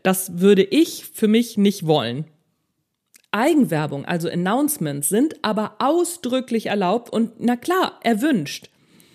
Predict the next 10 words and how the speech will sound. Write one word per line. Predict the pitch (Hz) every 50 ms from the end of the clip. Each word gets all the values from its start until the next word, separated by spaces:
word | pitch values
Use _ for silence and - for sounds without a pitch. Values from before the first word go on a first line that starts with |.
| _ _ _ _ _ _ _ _
Beispielsweise | 220 233 240 240 269 247 - - 233 233 208 202
verkaufe | - - 214 - - 214 202 202 196 - - _
ich | - 311 311 339 370 - - - - _ -
immer | 277 330 381 359
ein | 349 320
paar | 302 - 294 285 285
Kurstickets | - - - 330 330 330 - - - - 226 208 - 165 196 - - - - - - _ _ _ _ _ -
über | 285 285 196 220 214
diesen | 175 151 190 196 175 156 170 165
Podcast. | - - 302 - - - - - - - - - - - - -